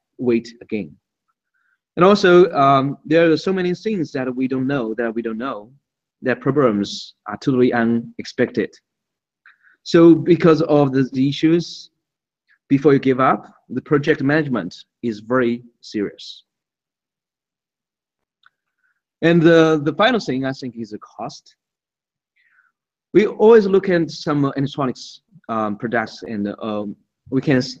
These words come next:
tell the bill of material cost. You see, uh, how much is, uh, microcontrollers, how much is, uh, resistors. They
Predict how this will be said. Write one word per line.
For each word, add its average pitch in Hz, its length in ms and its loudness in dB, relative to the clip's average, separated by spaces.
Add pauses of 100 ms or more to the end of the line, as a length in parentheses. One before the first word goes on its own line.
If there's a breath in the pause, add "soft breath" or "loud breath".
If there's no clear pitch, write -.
(100)
tell 113 440 0
the 117 120 0 (240)
bill 139 240 6
of 123 60 2
material 120 460 0
cost. - 580 -4 (520 soft breath)
You 127 120 0
see, 131 200 0
uh, 113 200 -2
how 127 120 -4
much 123 360 -2
is, 113 300 -4
uh, 113 100 2
microcontrollers, 120 1040 -2
how 120 80 -2
much 113 260 -4
is, 107 240 -4
uh, 104 120 -2 (320 soft breath)
resistors. 120 580 0
They 151 460 8